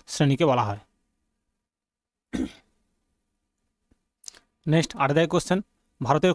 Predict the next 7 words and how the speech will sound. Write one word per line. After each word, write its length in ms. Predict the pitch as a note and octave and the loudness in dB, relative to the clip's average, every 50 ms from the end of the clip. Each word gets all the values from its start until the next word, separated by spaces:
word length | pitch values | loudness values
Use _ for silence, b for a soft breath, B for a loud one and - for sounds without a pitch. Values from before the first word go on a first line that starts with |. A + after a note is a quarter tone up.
| - | 2
কোন 120 | - F3 F#3+ E3+ - | 0 0 2 2 2
শহরকে 340 | E3 D3+ C3+ - - D#3+ F3+ A#3+ - _ _ _ _ _ _ C3 - | 2 0 0 0 -2 -2 -2 -4 -6 _ _ _ _ _ _ -2 0
ভারতের 320 | C#3+ D#3+ E3 - F3+ F3+ E3 - - | 2 2 2 2 2 2 2 0 -2
সিলিকন 400 | - - F3 F3+ F3+ - F#3+ F#3 E3+ | -2 -2 -2 0 0 2 2 2 2
ভ্যালি 200 | - C#3 C3 D3+ F#3 - - _ - B2+ | 2 2 2 0 0 -2 -6 _ -4 0
বলা 140 | C3 B2+ A#2 - | 0 0 0 -2
হয়? 140 | A2 A2 | -6 -12